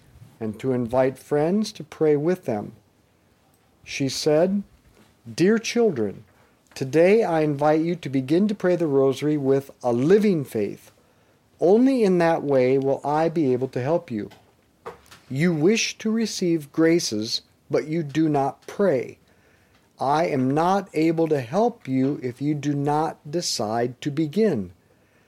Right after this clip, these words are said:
I invite you, dear children, to pray the Rosary in such a way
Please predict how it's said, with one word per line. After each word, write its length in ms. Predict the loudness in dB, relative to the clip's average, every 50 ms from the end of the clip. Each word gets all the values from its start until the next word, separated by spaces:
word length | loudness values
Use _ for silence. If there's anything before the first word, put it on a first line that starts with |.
| _ _ _ _ _ -2
I 120 | 0 0 2
invite 400 | 0 0 0 2 2 2 2 0
you, 140 | 0 -4
dear 200 | -2 -2 -2 -2
children, 420 | -2 -4 -4 -4 -2 -2 -2 -4 -4
to 80 | -6
pray 320 | -8 -6 -2 2 2 2 2
the 140 | 2 0 0
Rosary 500 | 0 2 2 2 0 -2 -2 -2 -2 -2
in 100 | -2 -4
such 300 | -4 -6 -6 -4 -4 -2
a 40 |
way 440 | 0 0 2 2 2 2 0 -2 -6